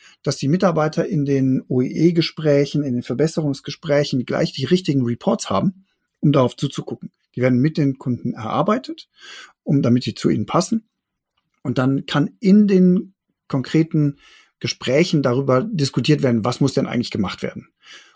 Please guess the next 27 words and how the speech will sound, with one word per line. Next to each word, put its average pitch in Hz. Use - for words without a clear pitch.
Und 123
nicht 143
erst, 120
oh, 202
dann 156
lass 143
uns 139
noch 131
mal 123
eine 117
Analyse 151
machen, 139
dann 117
lass 120
uns 113
noch -
nie 170
mal 165
drauf 139
gucken -
und 127
sowas. 117
Sondern 131
es 123
geht 165
darum, 139
schnell 170